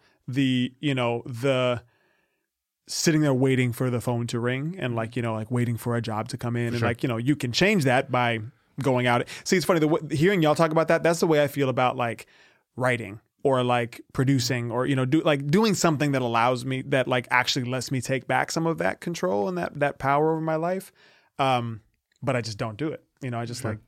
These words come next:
Speaker 1: don't
Speaker 2: Well,
Speaker 1: do
Speaker 2: 'cause
Speaker 1: it.
Speaker 2: it's another thing to add for
Speaker 1: Sure,
Speaker 2: you to do.
Speaker 1: sure, sure. That's true. But, but I think that, and then another thing that I didn't like for a long time was the, like,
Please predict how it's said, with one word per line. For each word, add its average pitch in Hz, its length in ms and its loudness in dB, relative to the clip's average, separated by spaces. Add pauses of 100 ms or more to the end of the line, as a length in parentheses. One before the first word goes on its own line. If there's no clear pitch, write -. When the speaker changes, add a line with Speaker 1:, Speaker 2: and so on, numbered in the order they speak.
Speaker 1:
don't 151 140 0
Speaker 2:
Well, 156 100 6
Speaker 1:
do 127 40 -2
Speaker 2:
'cause 156 120 4
Speaker 1:
it. 156 60 2
Speaker 2:
it's - 60 -2
another 139 220 2
thing 123 160 -4
to 120 80 -8
add 107 280 -4 (360)
for 165 80 -12
Speaker 1:
Sure, 123 240 2
Speaker 2:
you 107 60 -2
to 104 80 -6
do. 110 80 -2
Speaker 1:
sure, 123 280 2
sure. 127 200 0
That's 117 180 -6
true. 113 240 -4
But, 139 220 0
but 185 120 2
I 190 60 4
think 214 240 0
that, 151 300 4
and 156 100 4
then 156 100 4
another 214 280 4
thing 190 180 2
that 139 80 2
I 131 60 2
didn't 143 280 2
like 131 140 2
for - 120 -4
a 127 40 2
long 123 180 0
time 120 280 -2
was 131 400 2
the, 120 180 0
like, 117 500 -4